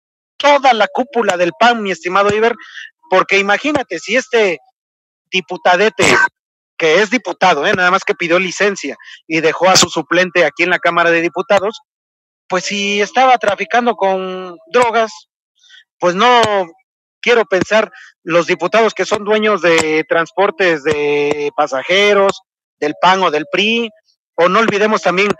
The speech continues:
a los, eh, funcionarios del pri como Manlio Fabio Beltrones, que son dueños de farmacéuticas, que también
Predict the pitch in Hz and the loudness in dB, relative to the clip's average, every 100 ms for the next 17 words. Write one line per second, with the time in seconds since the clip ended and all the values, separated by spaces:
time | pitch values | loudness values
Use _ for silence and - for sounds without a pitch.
0 | - _ - 165 165 165 165 165 - - | -10 _ 0 2 4 4 4 2 -4 -20
1 | - - - _ _ _ _ 165 160 156 | -20 -20 -20 _ _ _ _ -2 2 2
2 | 156 156 160 156 _ _ _ _ _ - | 0 0 -2 -6 _ _ _ _ _ -8
3 | - - 170 202 214 170 165 - 214 196 | -6 -2 0 2 2 0 -2 -2 -2 -2
4 | 170 160 160 156 160 165 156 190 190 165 | -2 0 0 0 0 0 0 2 2 0
5 | 170 190 196 - - - - - 160 196 | 0 -2 -2 -6 -20 -20 -8 -4 0 0
6 | 196 202 190 156 156 151 147 - 190 202 | 0 0 0 -2 -2 -2 -2 0 0 0
7 | 208 170 160 147 151 185 | -2 -2 -4 -4 -2 -4